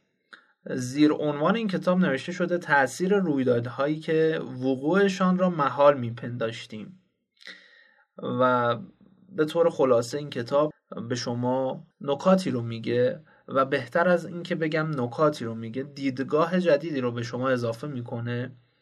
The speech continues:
یا اینکه دیدگاهتون رو اصلاح می‌کنه، برای اینکه اگر شما با رویدادهای غیرمنتظره روبرو شدید، اول بتونید درک بکنید اون رو و بعد باش روبرو بشید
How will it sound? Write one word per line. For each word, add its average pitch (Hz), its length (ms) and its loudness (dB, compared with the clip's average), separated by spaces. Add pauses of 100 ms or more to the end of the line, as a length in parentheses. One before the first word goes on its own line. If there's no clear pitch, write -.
(340)
یا 139 120 0
اینکه 180 220 -4
دیدگاهتون 151 720 -4
رو 156 220 0
اصلاح 151 600 2
می‌کنه، 120 680 -8 (920)
برای 160 480 6
اینکه 180 640 2 (100)
اگر 151 500 4
شما 185 320 0
با 185 480 8 (320)
رویدادهای 185 1040 6
غیرمنتظره 156 1040 2
روبرو 127 420 2
شدید، 143 580 -4 (640)
اول 147 300 6
بتونید 139 580 -4
درک 175 480 4
بکنید 180 480 0
اون 170 180 -8
رو 165 260 -2 (360)
و 123 120 4
بعد 147 220 2
باش 131 200 6
روبرو 123 440 -2
بشید 110 440 -8